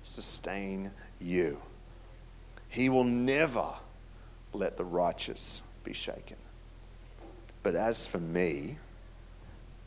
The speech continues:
I trust in you. And we've gotta, we've gotta say that. Um, it's a bit scary how often I'll say this sometimes in the car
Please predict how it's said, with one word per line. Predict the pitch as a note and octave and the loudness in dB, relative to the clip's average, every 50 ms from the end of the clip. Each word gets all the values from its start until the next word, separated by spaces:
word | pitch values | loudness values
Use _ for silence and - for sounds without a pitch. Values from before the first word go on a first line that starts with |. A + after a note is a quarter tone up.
| - | 4
I | - G2 G2+ G#2 A2 | 6 6 8 8 6
trust | G#2+ - - - - D#2+ D2+ - - - - - - - - - - - | 4 2 0 2 2 2 2 0 -4 -6 -8 -10 -12 -14 -16 -16 -12 -8
in | - E2 D#2+ | -4 -4 -2
you. | D#2 D2+ D2 D2 C#2 - - - - - - - - - - - - - - - - - - - - - - - - - - - - - - - - - - - - - - - - | -2 0 -2 -2 -4 -6 -10 -14 -16 -16 -16 -16 -16 -16 -16 -16 -16 -16 -16 -16 -16 -16 -16 -16 -16 -16 -16 -16 -16 -16 -16 -16 -16 -16 -16 -16 -16 -16 -16 -16 -16 -16 -14 -6 0
And | A#2 A2+ A#2+ | 2 4 4
we've | C3+ E3 | 4 6
gotta, | E3 G3 E3+ D3 - - - - - - - - | 6 6 6 6 4 2 -10 -14 -14 -16 -10 -2
we've | - A2+ B2+ | 2 4 6
gotta | E3+ D#3+ A#2 | 8 8 6
say | - - - - G#2 F#2+ G2+ | 6 4 6 6 8 8 8
that. | F#2+ F2+ D#2+ D#2+ - - - - - - - - - - - - - - - - - - - | 6 4 2 0 -2 -4 -6 -10 -14 -14 -16 -16 -16 -16 -16 -16 -16 -16 -16 -16 -16 -6 0
Um, | - G2 F#2 E2+ D#2+ D#2 D#2 D#2 - - - - - - - - - - - - - - - - - - - - - - - - - - | 2 2 2 2 -2 -4 -6 -10 -14 -16 -16 -16 -16 -16 -16 -16 -16 -16 -16 -16 -16 -16 -16 -16 -16 -16 -16 -16 -16 -16 -14 -12 -2 0
it's | A#2+ A#2 - - | 0 0 2 2
a | |
bit | A2 F#2 E3+ E3 | 6 6 6 6
scary | - - - - C3+ B2 B2+ A#2+ G#2+ G2 | 6 2 4 8 10 10 12 10 10 8
how | F2 F2+ A2+ F2+ E2 | 8 8 10 10 12
often | D#2 G2+ - - A2 G2+ | 12 10 8 8 4 4
I'll | F#2 E2+ F2+ F#2 | 6 8 8 8
say | E2+ - - A2 G2 G2 F#2+ | 8 8 8 10 10 10 10
this | E2+ E2+ D#2 - | 8 6 4 4
sometimes | - - F2+ E2+ F2 - - F#2+ F2+ F2 E2+ D#2+ | 4 2 2 2 2 2 4 4 4 4 2 0
in | F#2+ F2 | -2 -2
the | E2 | -2
car | D#2 - - - F2+ D#2+ D2+ C#2+ D2 | -2 2 6 6 8 8 6 4 2